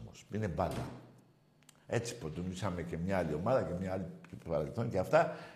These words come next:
Και θέλει, λείπουνε και κάποιοι παίκτες πολύ καλοί. Θέλει από εμάς να προσέξουμε, όχι καπνογόνα, όχι, πώς τα λένε εκείνα που, τα λέιζερ.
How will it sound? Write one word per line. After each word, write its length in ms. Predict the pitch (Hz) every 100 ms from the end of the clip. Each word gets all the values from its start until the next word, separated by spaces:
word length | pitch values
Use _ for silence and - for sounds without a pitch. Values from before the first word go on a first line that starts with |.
| -
Και 160 | - - - - - -
θέλει, 600 | 120 117 107 85 82 - - - - - - - -
λείπουνε 420 | 82 95 101 90
και 140 | 85 -
κάποιοι 300 | 92 - -
παίκτες 440 | - - - - - - - - - - _ _ -
πολύ 260 | 71 80
καλοί. 420 | 85 73 69 98 - - - - - - - - -
Θέλει 640 | - 120 120 85 82 - - - - - -
από 240 | 82 87
εμάς 500 | 92 113 87 - - - - - _ _ - -
να 180 | 92
προσέξουμε, 580 | 95 95 - 120 - 85
όχι 180 | 110 110
καπνογόνα, 640 | 147 98 107 110 95 - - - - - - -
όχι, 760 | 98 110 127 117 110 107 107 98
πώς 140 | 113
τα 100 | 110
λένε 180 | 117 113
εκείνα 360 | 107 117 113 98
που, 720 | 104 107 104 101 101 101 98
τα 120 | 107
λέιζερ. 420 | 117 127 90 78